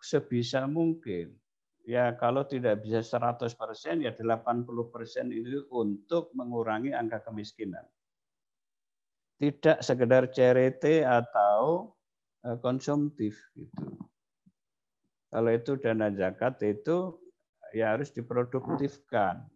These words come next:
gitu. Artinya apa? Para mustahik itu bisa dipilah-pilah, terutama yang masih usia-usia produktif,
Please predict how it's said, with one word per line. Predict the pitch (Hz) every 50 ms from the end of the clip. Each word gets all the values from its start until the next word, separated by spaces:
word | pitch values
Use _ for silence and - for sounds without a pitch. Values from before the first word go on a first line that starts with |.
| _ -
gitu. | - _ _ _ - _ _ _ _ _ _ _ _ _ _ _ _ - -
Artinya | 113 113 113 - 113 110 104 113 131 135 113 110 104
apa? | 87 - - 80 78 85 98 110 139 160 170 185 190 - - _ _ _ _ _ _ _ _ _ _ _ _
Para | - 127 131 147 151 151 143 139
mustahik | 131 117 117 117 - - 104 90 - - 113 110 110 -
itu | 110 104 - - 147 143 -
bisa | 110 104 98 - 117 120 127 127 -
dipilah-pilah, | - 113 120 127 123 - 120 120 117 117 117 113 120 - 131 127 123 117 101 87 - - - - _ -
terutama | 113 113 110 107 107 - 101 95 104 123 135 143 135
yang | 123 113 107 104
masih | 104 101 92 90 - - 127 135 127 104
usia-usia | 107 104 - 120 110 101 92 92 98 95 - - 107 104 98 -
produktif, | - 104 98 - - 95 82 - _ - 87 78 78 98 139 160 -